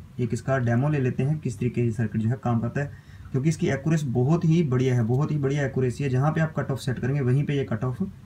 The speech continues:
होता है। तो चलिए इसको check कर लेते हैं। तो दोस्तों, मैंने इसको variable power supply के साथ connect कर लिया है। ये variable power supply homemade है, आप इसकी video देखना चाहते हो तो देख सकते हैं, वो description में मैं लिंक आपको दे दूँगा। तो अभी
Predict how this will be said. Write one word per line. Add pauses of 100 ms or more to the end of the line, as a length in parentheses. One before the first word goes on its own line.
(120)
होता
है। (240)
तो
चलिए
इसको
check
कर
लेते
हैं। (520)
तो
दोस्तों,
मैंने
इसको
variable
power
supply
के
साथ
connect
कर
लिया
है। (440)
ये
variable
power
supply
homemade
है, (460)
आप (240)
इसकी
video
देखना
चाहते
हो
तो
देख
सकते
हैं,
वो
description
में
मैं
लिंक
आपको
दे
दूँगा। (1000)
तो
अभी